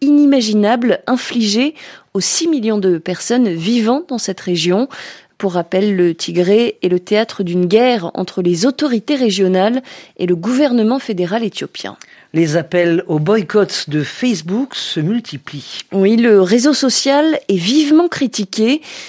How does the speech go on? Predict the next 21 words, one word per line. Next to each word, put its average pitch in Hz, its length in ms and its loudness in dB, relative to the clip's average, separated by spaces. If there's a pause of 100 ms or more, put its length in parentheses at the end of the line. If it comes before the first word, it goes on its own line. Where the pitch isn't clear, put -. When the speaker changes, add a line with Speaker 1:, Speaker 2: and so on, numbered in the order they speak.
(160)
Speaker 1:
pour 254 180 0
avoir 277 280 2
fourni 269 640 2
certaines 302 640 0
informations 214 920 0
à 180 80 -4
la 165 120 -4
police 285 460 -2
américaine. 185 720 0 (480)
Ces 180 200 -2
informations 175 600 -2
privées 190 680 0
ont 180 80 -6
conduit 196 580 0 (100)
à 170 100 -4
l'arrestation 180 680 -2
d'une 180 240 0
jeune 240 260 4
femme 330 320 0
qui 208 200 -2
a 170 180 2